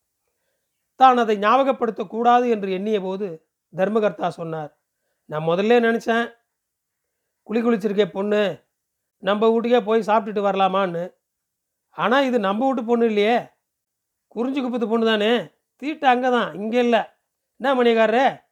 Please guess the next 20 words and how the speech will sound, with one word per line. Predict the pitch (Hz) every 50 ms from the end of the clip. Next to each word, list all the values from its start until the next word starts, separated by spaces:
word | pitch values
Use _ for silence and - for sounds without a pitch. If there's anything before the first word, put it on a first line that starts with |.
| _ _ _ _ _ _ _ _ _ _ -
என்று | 190 185 170 185 202
சிரித்தார். | - - 170 165 156 - - 151 143 139 _ _ _ _ _ _ _ _ _ _ _ _ -
"ஆமா, | 151 143 160 185 196 208 208
ஆமா," | 214 214 220 226 214 196 - _ _ _ _ _ _ _ -
என்றார் | 170 165 170 180 196 180 165
மணியக்காரர். | 160 170 175 175 160 - 151 147 143 143 135 _ _ _ _ _ _ _ _ _ _ _ _ -
"இவன் | - 151 165 196 220 226
என்னங்க | 233 233 240 240 226 220 220 214 214 - _ _ _ _ _ _ _ _ _ _ _ -
சுத்த | 175 165 - 202
மடையனா | 185 175 185 214 226 220 208
இருக்கான், | 190 170 175 175 175 170 _ _ _ _ _ _ _ _ _ _ _ _ _ _ _ - -
எனக்கு | 190 214 220 202 202
ஒண்ணும் | 208 214 240 269 285 269
வேணான்னு | 254 247 247 254 247 240 226
எழுதி | 226 240
கொடுக்குறேன்றானே | 226 220 214 202 208 196 180 180 175 160 151 135 135 _ _ _ _ _ _ _ _ _ _ _
இந்த | 180 196
துரக்கணி | 175 190 202 208 214 208 208 190
புள்ள, | 160 160 160 151 139 131 _ _ _ _ -
ஆ? | - 196 220